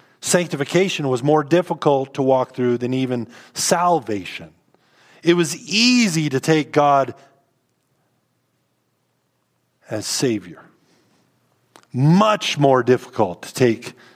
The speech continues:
God as my Lord through his Son, Jesus Christ. Ephesians two gives this journey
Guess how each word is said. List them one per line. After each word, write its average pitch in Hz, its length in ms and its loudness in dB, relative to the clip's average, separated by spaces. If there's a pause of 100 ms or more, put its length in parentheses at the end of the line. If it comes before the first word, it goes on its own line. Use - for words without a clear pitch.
(600)
God 101 320 2
as 101 260 -2
my 95 80 -4
Lord 85 460 -6 (840)
through 104 140 -2
his 98 140 -2
Son, 101 280 0
Jesus 90 380 -6
Christ. - 560 -14 (1800)
Ephesians 160 500 0
two 160 220 2
gives 120 280 0
this 127 220 0
journey 104 480 -4